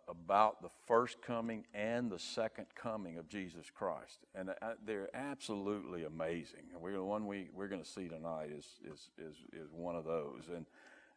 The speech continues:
uh, to have written this five hundred years before Jesus was even born, and you get such specific detail in these prophecies, even more so than you do in Revelation,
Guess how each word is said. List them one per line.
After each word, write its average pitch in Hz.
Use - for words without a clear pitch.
uh, 78
to 90
have 90
written 113
this 85
five 110
hundred 107
years 92
before 98
Jesus 107
was 92
even 85
born, 87
and 92
you 101
get 110
such -
specific 92
detail 110
in 82
these 85
prophecies, 110
even 120
more 113
so 95
than 90
you 92
do 98
in 82
Revelation, 92